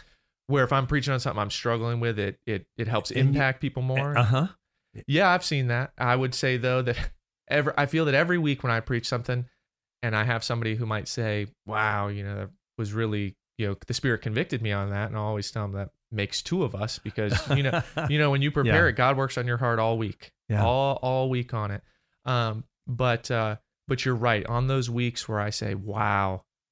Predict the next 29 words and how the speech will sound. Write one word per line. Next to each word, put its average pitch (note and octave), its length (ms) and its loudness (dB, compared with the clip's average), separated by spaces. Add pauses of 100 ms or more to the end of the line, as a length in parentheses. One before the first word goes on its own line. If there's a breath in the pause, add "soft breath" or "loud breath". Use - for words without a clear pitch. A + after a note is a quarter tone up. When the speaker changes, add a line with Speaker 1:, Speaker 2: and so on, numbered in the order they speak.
(800)
Speaker 1:
this, - 380 -2 (680)
this B2 120 0
is G#2+ 120 -2
really, G#2+ 300 -2 (320)
God's A#2 320 0
really G2+ 320 -4 (140)
getting G#2 240 -4
after G2+ 300 -4
me G2+ 240 -4 (260)
on G#2+ 80 -4
Speaker 2:
Yeah. G#2 40 -2
Speaker 1:
this G2+ 160 -6
one. G#2 120 -4
He's G#2 140 -6
really, G2+ 380 -4 (360)
really G#2 260 -2
convicting G2+ 640 -6
me." F#2+ 240 -6 (360)
And A2 180 0
I A2+ 120 4
might B2 180 2
even A2 260 -2
go A2 240 -2
in G#2+ 140 -4
prepared A2+ 360 -4
to G#2 60 -4
preach A2 360 -4
it G2+ 140 -8
thinking, G#2+ 460 -8